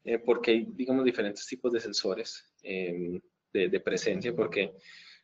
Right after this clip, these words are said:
las aplicaciones que yo mostré hoy son de salas de reunión en específico, es decir, con, donde no hay más de máximo quince personas, tomando un caso específico.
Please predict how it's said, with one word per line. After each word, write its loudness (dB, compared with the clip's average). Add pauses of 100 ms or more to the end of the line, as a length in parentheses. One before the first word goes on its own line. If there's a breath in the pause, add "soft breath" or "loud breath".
(120)
las 4
aplicaciones 4
que 4
yo 6
mostré 4
hoy 8
son 0 (240)
de 6
salas 6
de 6
reunión 4
en 0
específico, -4
es 0
decir, 0
con, 0 (200)
donde 6
no 4
hay 6
más 4
de 6 (240)
máximo 2
quince 4
personas, -2
tomando 0
un -2
caso 0
específico. -6